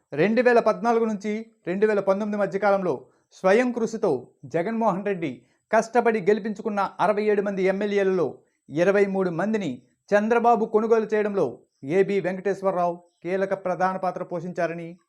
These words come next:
వైఎస్ఆర్సీపీ ఆరోపణలు. అంతేకాకుండా చంద్రబాబు పాలనలో వైఎస్ వివేక హత్య సమయంలో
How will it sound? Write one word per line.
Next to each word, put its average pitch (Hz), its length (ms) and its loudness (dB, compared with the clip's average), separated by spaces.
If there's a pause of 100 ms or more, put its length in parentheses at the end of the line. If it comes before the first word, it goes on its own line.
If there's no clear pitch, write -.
(120)
వైఎస్ఆర్సీపీ 165 640 -6
ఆరోపణలు. 160 540 -2 (520)
అంతేకాకుండా 196 760 2 (340)
చంద్రబాబు 226 520 4
పాలనలో 208 600 2 (200)
వైఎస్ 220 440 0
వివేక 202 380 -2
హత్య 208 360 0
సమయంలో 202 560 -4